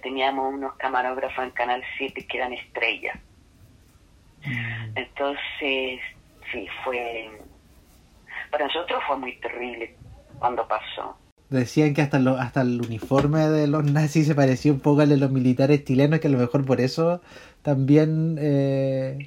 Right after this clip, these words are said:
Speaker 1: Eh.
Speaker 2: la gente <laughs> como que se, a lo mejor se identificaron y por eso quisieron censurarla también.
Speaker 1: Sí, pero yo creo que la censuraron porque había también mucha onda de co-, con Colonia Dignidad.
Speaker 2: Claro.
Speaker 1: ¿Sabes? Sí.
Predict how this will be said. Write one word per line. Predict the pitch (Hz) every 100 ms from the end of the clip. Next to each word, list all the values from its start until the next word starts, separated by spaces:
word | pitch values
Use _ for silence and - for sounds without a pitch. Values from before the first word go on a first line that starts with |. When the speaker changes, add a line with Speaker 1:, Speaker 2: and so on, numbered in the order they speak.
| -
Speaker 1:
Eh. | - - - - - -
Speaker 2:
la | 147 131
gente | - 160 147 147 139
<laughs> | -
como | 156 165
que | 143 143 135 131
se, | 139 131 135 139 - - - -
a |
lo | 135
mejor | 131 147
se | 147
identificaron | 156 135 143 139 123 147 156
y | 156
por | 139
eso | 131 147
quisieron | 139 147 139
censurarla | 139 127 131 139 139
también. | 135 120 120 160 180 180 175 - _ _ - _ - - - - - - -
Speaker 1:
Sí, | 233 220 208
pero | - 175
yo | 175 220
creo | 247 240
que | - 175 - - -
la | 165 -
censuraron | 160 165 - 156 175 190
porque | 196 175 -
había | - -
también | - - 180 185
mucha | 185 - 170
onda | 175 170
de | 156
co-, | 151 -
con | 156
Colonia | 156 147 156 156
Dignidad. | 151 135 113 - 120 - - - - - - _
Speaker 2:
Claro. | 127 120 117 110 - -
Speaker 1:
¿Sabes? | 143 147 156 - _ _ _ -
Sí. | - -